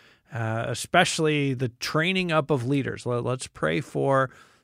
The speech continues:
uh, specifically that God will raise up leaders and equip them and educate them, uh, to be able to lead the church and, and lead, uh, the Christian people there in Pakistan.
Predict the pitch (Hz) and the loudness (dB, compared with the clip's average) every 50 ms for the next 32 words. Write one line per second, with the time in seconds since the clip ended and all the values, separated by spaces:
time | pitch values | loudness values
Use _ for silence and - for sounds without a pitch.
0 | _ - - 117 113 110 - - - - 120 - - 190 160 151 123 - 113 110 | _ -12 -8 -6 -6 -6 -8 -8 -6 -6 -4 2 2 2 2 2 -2 -2 -6 -8
1 | 107 110 117 117 117 131 131 135 143 131 123 127 120 123 127 135 143 143 127 120 | -6 -8 -8 -6 -2 0 2 2 2 2 0 -2 -2 -2 0 0 0 0 0 0
2 | 139 135 117 - 123 127 135 156 160 165 165 165 143 - - 113 123 123 120 120 | 0 0 0 -2 -6 -4 -4 -2 0 2 2 2 0 -2 -6 -6 -4 -4 -2 -2
3 | 120 120 110 - - - - 185 185 - - - 156 151 156 165 175 165 139 117 | -2 -4 -6 -10 -8 -2 0 0 0 0 -4 -2 0 2 2 2 0 -2 -4 -4
4 | 113 113 135 165 165 - 180 165 - - 156 156 139 131 - 143 143 143 143 143 | -4 -2 -2 -2 0 0 -2 -2 0 0 0 0 0 0 0 2 2 2 2 0
5 | 139 - - - - - _ - - 131 120 117 - - 127 117 123 139 151 147 | -2 -6 -12 -20 -20 -20 _ -10 -6 -4 -4 -4 -2 -4 -4 -2 0 0 0 0
6 | 139 143 156 160 143 139 131 127 - - 131 117 117 131 135 143 147 135 120 131 | 2 2 2 2 2 2 0 0 -2 -4 -4 -2 -2 -4 -2 -2 -2 -4 -4 -6
7 | 123 - - - 143 143 143 131 - - 117 120 117 117 123 123 123 123 123 120 | -6 -6 -2 0 2 2 2 0 -2 -8 -8 -8 -6 -6 -6 -6 -6 -6 -6 -6
8 | 117 113 110 117 127 135 147 147 139 127 127 - - - _ _ _ - - 123 | -6 -6 -4 -4 -4 -2 0 -2 -2 -2 -6 -12 -16 -20 _ _ _ -10 -10 -6
9 | 120 127 120 - 151 135 - - 143 127 113 - 151 135 - 135 123 113 123 123 | -6 -6 -4 -2 -4 -4 -4 -4 -6 -6 -6 -4 -6 -6 -2 -2 -2 -2 0 0
10 | 127 131 135 127 123 117 - 131 127 131 127 - 127 - - - 131 127 131 131 | 0 0 0 -2 -6 -6 -4 -2 -2 -2 -2 -4 -8 -8 -4 -4 -2 0 0 -2
11 | 127 | -2